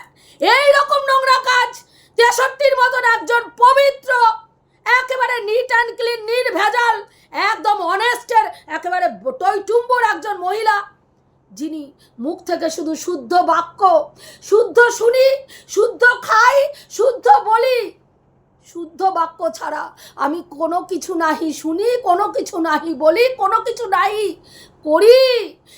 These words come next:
সেই শুদ্ধ বাক্য বলা মানুষটাকে আপনি গিয়ে বলেছেন গালাগালি দেয়? এত বড় সাহস আপনার, হারামজাদা। আমি বলিনি,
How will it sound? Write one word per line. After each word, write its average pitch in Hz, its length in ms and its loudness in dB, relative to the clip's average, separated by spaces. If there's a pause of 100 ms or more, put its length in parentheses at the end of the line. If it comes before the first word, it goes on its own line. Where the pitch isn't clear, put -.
(100)
সেই 554 500 0
শুদ্ধ 508 460 -4
বাক্য 539 460 2
বলা 480 280 0
মানুষটাকে 453 600 -4
আপনি 440 420 -2
গিয়ে 415 260 2
বলেছেন 440 520 0 (320)
গালাগালি 494 560 4
দেয়? 539 320 6 (680)
এত - 280 -10
বড় 440 280 -4
সাহস 392 460 -8
আপনার, 359 380 -10
হারামজাদা। 359 1000 -6 (440)
আমি 240 360 -12
বলিনি, 453 480 -4